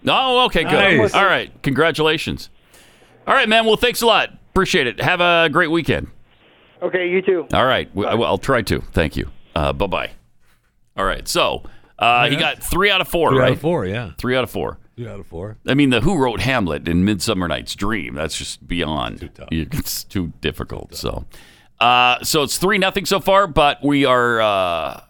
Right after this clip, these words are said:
Speaker 1: we haven't, we haven't gotten to our, uh, contestant in Indianapolis yet.
Speaker 2: Correct.
Speaker 1: So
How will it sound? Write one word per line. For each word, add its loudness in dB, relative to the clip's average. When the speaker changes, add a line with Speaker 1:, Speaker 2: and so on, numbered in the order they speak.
Speaker 1:
we 2
haven't, -2
we 2
haven't 2
gotten 0
to 0
our, 4
uh, 2
contestant -2
in -4
Indianapolis -8
yet. -20
Speaker 2:
Correct. -6
Speaker 1:
So 0